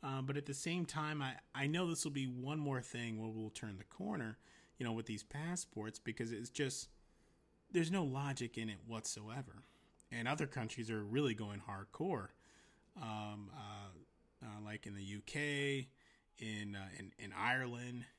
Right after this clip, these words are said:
I've heard some interesting things about, uh, some of the, the madness that has happened over there over the past year, you know, but hey, it was just, just some thoughts I had. You know, I wanted, I wanted to try to keep this short, and I think I still managed to,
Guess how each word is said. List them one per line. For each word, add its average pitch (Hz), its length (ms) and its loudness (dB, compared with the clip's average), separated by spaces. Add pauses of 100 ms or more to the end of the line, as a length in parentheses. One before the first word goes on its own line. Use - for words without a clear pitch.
(160)
I've - 140 -8
heard 117 300 -2
some 101 260 -4
interesting 131 400 0
things 117 460 0
about, 98 400 -8 (120)
uh, 101 260 -12 (340)
some 117 240 -2
of 107 60 -2
the, 101 320 -4 (580)
the 98 80 -6
madness 98 640 -2
that 101 180 -8
has 101 140 -4
happened 110 320 -6
over 95 140 -10
there 107 200 -2
over 107 100 -2
the 98 80 -8
past - 420 -10
year, 107 360 -6 (720)
you 104 80 -6
know, 101 200 -6
but 104 180 -6 (260)
hey, 113 320 -8 (1120)
it 170 80 -2
was 208 140 2
just, 180 260 -6 (460)
just 349 160 6
some 254 100 6
thoughts 135 320 2
I 131 60 2
had. 123 420 2
You 120 60 2
know, 117 80 2
I 120 40 0
wanted, 185 300 -2
I - 40 -8
wanted 196 200 0
to 120 60 -6
try 147 160 2
to 120 60 4
keep 151 240 0
this 110 120 -2
short, 123 280 -2
and 110 80 -4
I 107 40 -4
think 123 160 0
I 107 80 0
still 117 280 -2
managed 107 360 -2
to, 101 120 -4